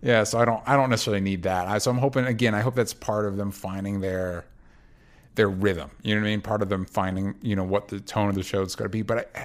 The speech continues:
and in some ways, even though it's not necessarily what I want, like,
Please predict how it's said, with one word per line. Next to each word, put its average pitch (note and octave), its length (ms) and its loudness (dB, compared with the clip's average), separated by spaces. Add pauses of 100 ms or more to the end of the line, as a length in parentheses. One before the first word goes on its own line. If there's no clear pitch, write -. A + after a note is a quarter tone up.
and D3 200 -4
in C#3+ 140 -2
some E3 220 -2
ways, F3 200 0
even E3+ 120 0
though D3+ 80 2
it's B2+ 120 -4
not C3+ 120 -6
necessarily B2+ 260 -6
what G#2+ 120 -4
I A2+ 40 -2
want, B2 500 -2
like, A2 260 -4